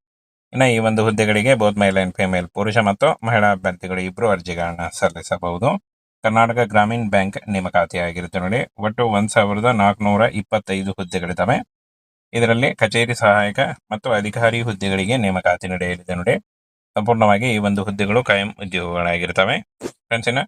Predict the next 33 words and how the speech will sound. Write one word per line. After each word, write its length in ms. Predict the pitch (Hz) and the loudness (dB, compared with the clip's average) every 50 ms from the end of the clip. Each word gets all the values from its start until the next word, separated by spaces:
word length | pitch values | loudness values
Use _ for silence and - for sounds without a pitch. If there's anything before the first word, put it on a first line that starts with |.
| _ _ _ _ _ _ _ _ _ | _ _ _ _ _ _ _ _ _
ಈ 80 | 110 110 | -4 -2
ಒಂದು 420 | 113 113 117 113 110 110 110 104 | -2 0 0 0 0 0 0 -2
ಹುದ್ದೆಗಳಿಗೆ 500 | 98 - 110 110 117 113 113 113 117 131 | -2 -4 -2 0 0 0 0 0 4 4
ಅರ್ಜಿ 240 | 120 104 104 107 107 | 4 4 2 -4 -6
ಸಲ್ಲಿಸುವಂತ 540 | - 113 104 101 - - 104 101 98 98 104 | -6 -4 -4 -4 -4 -2 0 0 2 4 4
ಅಭ್ಯರ್ಥಿಗಳು 600 | 101 101 95 - 110 104 - 104 98 107 139 208 247 - _ _ _ _ _ _ - | 4 4 2 -4 -8 -4 -2 -2 0 0 0 -2 -4 -8 _ _ _ _ _ _ -2
both 160 | 110 110 104 | 0 0 2
male 180 | 107 107 101 104 | 2 2 2 2
and 80 | 98 98 - | 0 0 -2
female 320 | 104 95 98 98 95 95 101 | -2 -2 -2 -2 -2 0 2
ಯಾರು 200 | 101 101 101 98 | 2 2 2 2
ಬೇಕಾದ್ರೂ 420 | 101 95 - 98 95 95 127 170 233 _ _ _ _ _ _ _ _ _ _ | -4 -2 0 0 0 2 0 -2 -2 _ _ _ _ _ _ _ _ _ _
ನೀವು 220 | 117 117 131 156 151 | -6 -4 -2 -2 -2
ಈ 100 | 117 110 | -2 0
ಒಂದು 260 | 107 107 101 98 95 | 0 0 0 0 -2
ಹುದ್ದೆಗಳಿಗೆ 520 | 107 98 95 101 92 95 92 92 90 107 | -4 -4 -4 -4 -2 -2 -4 -4 0 0
ಅರ್ಜಿಗಳನ್ನ 520 | 127 120 104 95 95 90 90 85 87 87 85 | 0 0 0 -2 -4 -4 -2 -4 -4 -4 -8
ಸಲ್ಲಿಸಬಹುದು. 880 | 85 - - - 87 85 82 - - - 87 90 87 85 87 104 123 127 | -8 -10 -8 -8 -8 -8 -8 -8 -8 -6 -4 -4 -4 -4 -2 -4 -4 0
ಕರ್ನಾಟಕ 400 | - 107 98 104 101 101 98 104 139 156 - _ _ _ _ _ _ _ _ _ | 0 0 2 2 0 0 0 -2 -4 -4 -4 _ _ _ _ _ _ _ _ _
ಗ್ರಾಮೀಣ 340 | - 110 110 120 131 135 139 | 0 2 2 2 2 0 0
ಬ್ಯಾಂಕ್‌ನಿಂದ 460 | 117 104 101 98 95 101 98 95 98 | 2 2 0 0 0 -2 -2 0 0
ನೇಮಕಾತಿ 560 | 120 127 107 95 90 87 82 85 87 82 - 85 | 0 0 0 -2 -2 0 0 0 0 0 -2 -4
ಆಗಿರುತ್ತೆ. 480 | 85 87 90 90 - - _ - 131 | -4 -4 -6 -12 -14 -14 _ -2 -2
ಒಟ್ಟು 280 | 127 110 101 98 - 127 | 0 0 -2 -4 -4 -4
ಒಂದ್ 240 | 117 104 101 104 107 | -2 0 0 0 2
ಸಾವಿರದ 340 | - 110 104 101 98 101 | 4 2 2 4 2 2
ನಾಲ್ಕುನೂರ 520 | 127 123 104 98 98 92 _ 104 98 95 98 | 0 2 4 2 0 0 _ -4 -4 0 0
ಇಪ್ಪತ್ತೈದು 720 | 113 117 101 101 _ _ 101 95 - 98 92 90 92 87 | 0 0 -2 -8 _ _ -8 -6 -4 -8 -6 -6 -6 -6
ಹುದ್ದೆಗಳಾಗಿರ್ತಾವೆ 720 | - 92 _ - 87 85 87 87 85 87 - _ - 90 90 | -8 -8 _ -6 -6 -2 -2 -4 -4 -4 -10 _ -8 -6 -6
ನೋಡಿ. 220 | 87 85 98 135 175 208 _ _ _ _ _ _ _ _ _ _ | -6 -2 -2 -2 -2 -4 _ _ _ _ _ _ _ _ _ _
ಇನ್ನು 140 | 117 135 139 | 0 0 0
ಉದ್ಯೋಗ 320 | - 113 113 117 123 123 120 | 0 0 -2 0 2 2 0
ಸ್ಥಳ 220 | - - 117 120 | 2 2 2 2